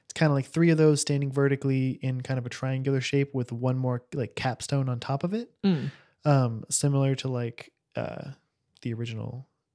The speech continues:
Speaker 1: um, Stonehenge.
Speaker 2: Yes.
Speaker 1: Um, and on it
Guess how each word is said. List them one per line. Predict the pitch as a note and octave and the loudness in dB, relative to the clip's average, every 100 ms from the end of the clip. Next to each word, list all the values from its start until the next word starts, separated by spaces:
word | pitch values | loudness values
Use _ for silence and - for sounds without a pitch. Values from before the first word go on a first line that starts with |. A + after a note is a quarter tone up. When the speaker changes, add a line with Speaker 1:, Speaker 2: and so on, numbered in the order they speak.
| _ | _
Speaker 1:
um, | - - - D3+ C#3+ _ _ _ - - _ - | -10 -10 -10 -16 -20 _ _ _ -10 -10 _ -18
Stonehenge. | - A#2+ A2+ A2+ B2+ - - _ - - | -8 -6 -6 -8 -10 -12 -14 _ -18 -12
Speaker 2:
Yes. | - - - - C#3+ | -12 -10 -12 -4 2
Speaker 1:
Um, | C3 G#2+ - B2+ _ | 2 2 -4 -12 _
and | D3+ C#3 - | 2 2 2
on | D#3 F3+ | 4 6
it | D3 C3 - | 4 0 -6